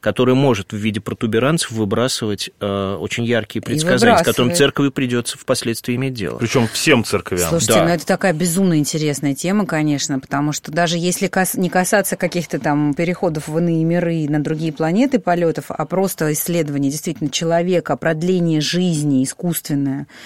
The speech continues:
Speaker 2: и молодости, это уже проблема сегодняшнего дня, с которой тоже, э, как-то и, и, и духовно, и идеологически надо дело иметь. Очень
Speaker 1: Да
Speaker 2: интересный
Speaker 1: даже, да даже
Speaker 2: разговор,
Speaker 1: более
Speaker 2: да.
Speaker 1: простые вещи. Тема, например,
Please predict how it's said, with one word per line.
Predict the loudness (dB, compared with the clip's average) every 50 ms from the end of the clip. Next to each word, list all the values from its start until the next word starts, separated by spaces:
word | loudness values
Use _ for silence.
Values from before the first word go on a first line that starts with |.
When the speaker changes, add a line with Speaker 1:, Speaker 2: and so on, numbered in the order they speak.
| -20 -14 -8
Speaker 2:
и | -4 -2 0
молодости, | 2 6 6 6 6 6 6 4 2 2 -2 -2 -4 -2 -2
это | -2 0 -2 -2 0 0
уже | 0 0 2 2 2 2
проблема | 2 0 -2 -2 0 0 0 2 0 0
сегодняшнего | 0 -2 -2 -2 -2 -2 -4 -4 -4 -4 -4
дня, | -2 -2 0 0 0
с | 0
которой | -2 -4 -2 -2 -2 -2 -2 -2
тоже, | -2 -2 -2 -2 -2 -4 -6 -8 -10 -18 -20 -18 -18 -18 -14 -8 -4
э, | 0 2 2 2 2 0
как-то | -2 -6 -6 -4 -2 -2
и, | 0 -2
и, | -2 -2 -2 -2 -2 -2 -2
и | -4 -8 -8 -6 -2
духовно, | 0 0 0 2 2 2 2 4 4 2 2
и | 2
идеологически | 0 0 0 0 0 0 -2 -2 -2 -4 -4 -4 -2
надо | -2 0 0 0 -2 -4
дело | -2 -2 -2 0 0 0 0
иметь. | 2 2 2 2 0 -2 -4 -12 -10 -8 -8 -8 -8 -10 -12 -12 -14 -18 -8 0 4
Очень | 4 6 6 6 4
Speaker 1:
Да | 6
Speaker 2:
интересный | 6 6 6 6 6
Speaker 1:
даже, | 4
да | 6 6
даже | 6 6 6
Speaker 2:
разговор, | 6 6
Speaker 1:
более | 6 6 4
Speaker 2:
да. | 4
Speaker 1:
простые | 2 2 2 2 2 2 2 2
вещи. | 2 0 -2 -2
Тема, | -2 0 2 2 2
например, | 2 0 -2 -2 -2 -2 -2 -4